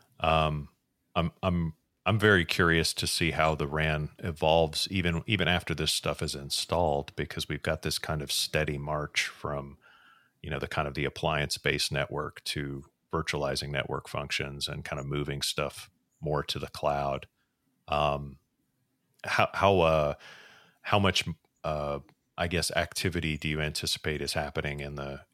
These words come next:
um, in the move to get more and more of the five G network, uh, based in the cloud, you know, whether it's, uh,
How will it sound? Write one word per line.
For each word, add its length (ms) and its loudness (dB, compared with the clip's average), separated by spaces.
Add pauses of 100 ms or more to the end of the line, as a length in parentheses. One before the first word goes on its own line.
(100)
um, 360 -8 (320)
in 160 0
the 60 -2
move 420 -4
to 140 -4
get 240 -2
more 240 -2
and 80 -6
more 240 -4
of 100 -8
the 120 -6
five 320 0
G 160 0
network, 600 -6 (200)
uh, 360 -8 (500)
based 300 -2
in 80 -6
the 80 -8
cloud, 420 -4 (180)
you 80 -6
know, 120 -6
whether 300 -2
it's, 240 -4
uh, 300 -4